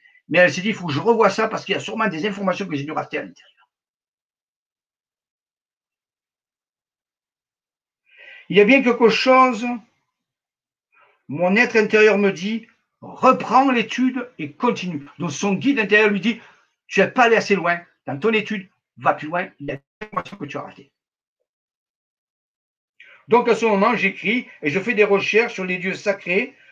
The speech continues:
de Pimpon et de Brocéliande. J'ai trouvé des pistes très intéressantes. Peut-être un livre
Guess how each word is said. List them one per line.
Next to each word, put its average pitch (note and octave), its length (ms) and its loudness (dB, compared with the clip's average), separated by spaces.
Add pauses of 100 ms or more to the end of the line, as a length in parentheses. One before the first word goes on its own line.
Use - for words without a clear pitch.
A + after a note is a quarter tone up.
(120)
de E3+ 100 -2
Pimpon G3 420 2
et G#3 60 0
de E3+ 80 -4
Brocéliande. D#3 840 -2 (720)
J'ai F#3 180 0
trouvé A#3+ 280 -2
des G#3+ 120 2
pistes - 600 -6
très B3+ 420 0
intéressantes. D#3+ 840 -6 (800)
Peut-être A3 800 0 (1900)
un F3+ 140 2
livre F3 680 -6